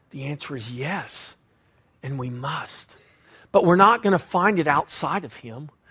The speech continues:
We're not gonna find it in all the things that we commonly try to find it in. It might not look the way we think it's gonna look. It might not come in the package that we are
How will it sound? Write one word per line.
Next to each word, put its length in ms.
We're 140
not 200
gonna 140
find 360
it 100
in 100
all 220
the 40
things 300
that 120
we 100
commonly 920
try 320
to 100
find 360
it 100
in. 340
It 160
might 280
not 240
look 380
the 100
way 260
we 340
think 280
it's 160
gonna 220
look. 460
It 100
might 240
not 240
come 400
in 60
the 80
package 680
that 200
we 340
are 420